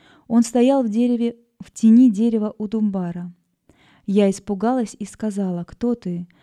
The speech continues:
Убирайся отсюда немедленно. Если ты не уйдешь, я подберу отсюда большой камень и убью тебя.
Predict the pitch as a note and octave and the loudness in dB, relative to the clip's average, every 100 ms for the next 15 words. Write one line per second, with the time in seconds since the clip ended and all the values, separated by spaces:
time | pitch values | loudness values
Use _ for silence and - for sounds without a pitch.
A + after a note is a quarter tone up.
0 | _ - G3+ A3 B3 C#4 - A3+ A3+ G#3+ | _ -6 2 2 2 0 -2 -4 -4 -4
1 | G3 G3 G3 F3+ F3 F3 E3+ F3 - _ | 0 0 0 -4 -6 -8 -8 -12 -16 _
2 | _ - A#3+ B3 A#3+ C#4 C4 A#3+ A#3 G#3 | _ 0 2 2 2 6 6 6 4 0
3 | C#4+ C#4+ - A3+ A#3 G#3+ B3 C#4+ C4 - | -4 -4 -4 -2 -2 -2 0 0 -2 0
4 | A#3+ G#3+ G#3+ - G#3+ G#3 C4 C#4 A#3+ A3+ | 0 0 -2 -4 -6 -4 0 2 2 0
5 | A#3 A#3+ A#3+ A3+ G#3+ F#3 F3+ F3 E3+ F3 | -2 -2 0 0 -2 -4 -10 -10 -10 -12